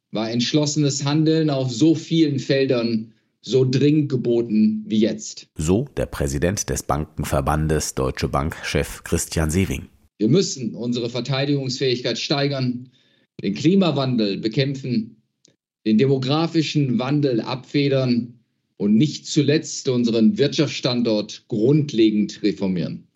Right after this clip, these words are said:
Speaker 2: Ein wichtiger Baustein, der nachhaltiges Wachstum ermöglichen soll, sieht der Bankenverband in einer E-U-weiten Kapitalmarktunion. Sie soll einen großen europäischen Binnenmarkt für Kapital und Investitionen schaffen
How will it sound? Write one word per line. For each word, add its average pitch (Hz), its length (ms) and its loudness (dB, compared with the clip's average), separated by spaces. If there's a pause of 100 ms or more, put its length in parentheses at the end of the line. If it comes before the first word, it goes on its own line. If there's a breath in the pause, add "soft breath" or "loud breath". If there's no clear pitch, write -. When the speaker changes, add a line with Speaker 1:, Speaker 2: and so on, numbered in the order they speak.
Speaker 2:
Ein 71 160 -2
wichtiger 85 360 -2
Baustein, 71 580 -2
der 64 160 -4
nachhaltiges 76 680 -2
Wachstum 82 440 -2
ermöglichen 90 640 -2
soll, 85 300 2
sieht 87 320 -4
der 78 80 -2
Bankenverband 73 840 -2
in 80 100 0
einer 78 220 0
E-U-weiten 87 720 -2
Kapitalmarktunion. 82 1300 -2 (560 loud breath)
Sie 87 260 -2
soll 101 220 0
einen 87 240 0
großen 85 380 -2
europäischen 78 640 -2
Binnenmarkt 78 580 0
für 78 140 -4
Kapital 87 480 -2
und 87 220 -2
Investitionen 87 880 -2
schaffen 87 400 0